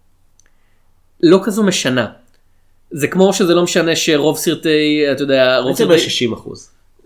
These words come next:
Speaker 1: בסדר, זה, זה כמו שזה לא משנה שרוב סרטי הג'יימס בונד של, אה, לא שון קונרי, אה, נו,
Speaker 2: שנעשה
Speaker 1: מה
Speaker 2: את הרשימה עכשיו?
Speaker 1: לא, לא, נו, מה שמו? זה ששיחק בהכי הרבה סרטי בונד, אה.
Speaker 2: שון קונרי. אבל, אה, אתה חושב על... אה,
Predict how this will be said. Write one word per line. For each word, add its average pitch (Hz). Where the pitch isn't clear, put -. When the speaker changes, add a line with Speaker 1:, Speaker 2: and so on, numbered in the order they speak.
Speaker 1:
בסדר, 127
זה, 147
זה 147
כמו 185
שזה 190
לא 180
משנה 175
שרוב 147
סרטי 147
הג'יימס 135
בונד 131
של, 120
אה, 117
לא 127
שון 127
קונרי, 165
אה, 120
נו, 123
Speaker 2:
שנעשה 120
Speaker 1:
מה 117
Speaker 2:
את 120
הרשימה 117
עכשיו? 156
Speaker 1:
לא, 160
לא, 156
נו, 160
מה 196
שמו? 123
זה 165
ששיחק -
בהכי 160
הרבה 147
סרטי 123
בונד, 113
אה. 110
Speaker 2:
שון 110
קונרי. 90
אבל, 104
אה, 107
אתה 110
חושב 113
על... 110
אה, 104